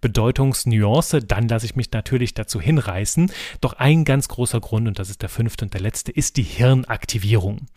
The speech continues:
Denn Emojis aktivieren andere Gehirnregionen als Text, als Wörter. Und sie können messbare psychologische Reaktionen auslösen. Also Studien zeigen, dass Emojis die gleichen Gehirnregionen aktivieren wie echte Gesichter.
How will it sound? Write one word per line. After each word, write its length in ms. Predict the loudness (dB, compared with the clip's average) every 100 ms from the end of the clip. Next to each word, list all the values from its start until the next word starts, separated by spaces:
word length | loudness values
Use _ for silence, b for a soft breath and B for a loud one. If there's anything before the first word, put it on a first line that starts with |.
| B B B B
Denn 140 | 2
Emojis 760 | 4 2 4 2 2 0 0 -4
aktivieren 720 | -4 -2 -2 2 2 4 2 2
andere 400 | 2 2 2 2
Gehirnregionen 1040 | 0 4 4 6 4 2 6 6 6 2
als 340 | -4 -4 -2
Text, 460 | -2 -2 -6 -10 -12
als 240 | -8 -6 -2
Wörter. 420 | 0 0 -2 -6 B B B B
Und 220 | 4 4
sie 200 | -2 -4
können 420 | -2 2 4 4 0 -2 0
messbare 640 | 0 0 0 2 0 -2 B B
psychologische 680 | -2 0 4 4 4 2 -2
Reaktionen 580 | -2 -2 -4 -2 0 0
auslösen. 500 | -2 -2 -4 -6 -8
Also 160 | -6 -4
Studien 480 | 2 4 6 4
zeigen, 540 | 2 0 2 4 4 2 B B
dass 160 | -4 0
Emojis 560 | 2 4 2 2 -2
die 140 | -2 -4
gleichen 600 | -4 -2 -2 2 2 2
Gehirnregionen 880 | 0 2 2 2 -2 0 2 2 0
aktivieren 600 | -6 -4 0 0 0 -2
wie 100 | -4
echte 280 | -6 -4
Gesichter. 440 | -2 0 -2 -2